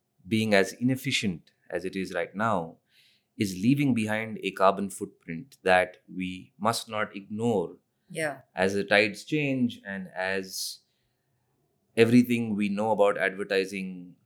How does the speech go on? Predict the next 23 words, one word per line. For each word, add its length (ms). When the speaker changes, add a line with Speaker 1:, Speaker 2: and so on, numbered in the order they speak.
Speaker 1:
um, 340
gets 320
fixed, 580
everything 360
from 180
identity 600
to 100
measurement 560
to 160
S 160
P 220
O. 240
And 140
I 80
think 380
that 360
while 200
the 120
entire 340
industry 520
is 140
going 320
through 420